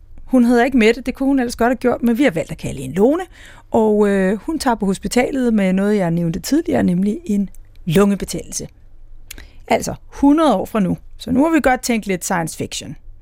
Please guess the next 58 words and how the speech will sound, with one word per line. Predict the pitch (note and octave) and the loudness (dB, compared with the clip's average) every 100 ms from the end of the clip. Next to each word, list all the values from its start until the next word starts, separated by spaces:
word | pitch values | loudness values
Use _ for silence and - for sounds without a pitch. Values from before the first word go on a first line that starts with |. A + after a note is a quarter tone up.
| - - - - - - | -20 -20 -20 -20 -20 -12
Vi | F#3+ | -4
skal | G3+ | 0
ikke, | G3+ - | 0 0
det | - | -8
skal | - | -4
ikke | A#3+ C#4 | 0 2
være, | G#3 - D#3+ - | 2 0 -6 -10
skal | A3 | -4
ikke | A#3 | 0
være, | A3 F#3 - | 0 -2 -10
være | - - - - - - | -10 -10 -16 -20 -20 0
dumt | F#3 C4 - - | 2 2 0 -10
og | - | -10
f-, | - - - - - | -10 -16 -18 -18 -10
og, | - C3 | -8 -8
og, | - D3 - | -8 -10 -6
og, | C#3 - | -6 -6
og | - F3 - | -6 -6 -4
ren | - - | -4 -6
fiktion, | E3+ - G3 A#3 - | -8 -2 -2 -2 -2
der | F3 | -4
trækker | - D#3+ F#3 | -2 -2 0
på | - | -2
noget, | F3 F3+ F#3+ | 0 0 0
der | |
er | D#3 | 0
uladsiggørligt, | E3+ D#3+ - - C4 C#4 C4+ | 0 -2 -4 0 0 0 0
men | A#3 G#3 | 0 2
vi | G#3 | 2
må | G3 | 0
godt | A3 G#3+ | 0 -2
tænke | - A3+ G#3 | -2 -4 -2
meget | G3+ F3 D#3+ | -4 -2 -2
langt | D#3+ - | -2 -6
frem, | - - | -10 -10
når | G3+ D#3+ | -8 -8
vi, | D#3+ D#3 G3 | -6 -8 -8
når | - | -6
vi | D#3 | -6
er | |
hundrede | - D3 - | -4 -6 -6
år | |
fremme, | - - F3 G#3 B3+ - - - - - - - - | -10 -8 -2 2 2 0 -14 -16 -16 -18 -18 -20 -2
ikke? | G3 F#3+ | 2 2
Øh, | G#3 | 2
Ulrik | G3 F#3+ | -2 -2
Stens | - F#3+ - - | -2 -4 -2 -2
Justesen, | F#3 - F#3+ - | -2 -2 -4 0
lad | G3 | 2
mig | G3+ | 2
starte | G3+ G3 | 2 2
med | G3+ | 2
dig. | F3 E3 | 0 0
Hvad, | A#3 - | 0 0
hvad | C4+ | -2
for | - C#4+ C4+ | 0 -2 0
et | A3+ - | -2 -2
scenarie | A#3 G#3+ A3 B3 | 0 0 0 -2